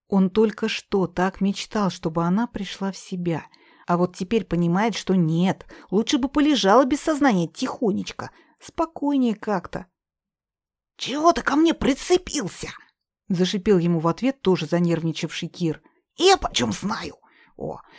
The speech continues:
вон наши летят, ура!» «Да чего ура?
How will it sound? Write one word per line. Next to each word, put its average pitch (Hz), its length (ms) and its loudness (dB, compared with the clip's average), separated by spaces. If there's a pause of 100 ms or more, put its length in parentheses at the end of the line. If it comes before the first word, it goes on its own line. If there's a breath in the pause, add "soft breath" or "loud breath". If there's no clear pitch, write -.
(140)
вон 349 320 4
наши 349 280 6
летят, 285 400 2
ура!» 247 640 6 (720)
«Да 330 120 -6
чего 392 360 6
ура? 294 320 4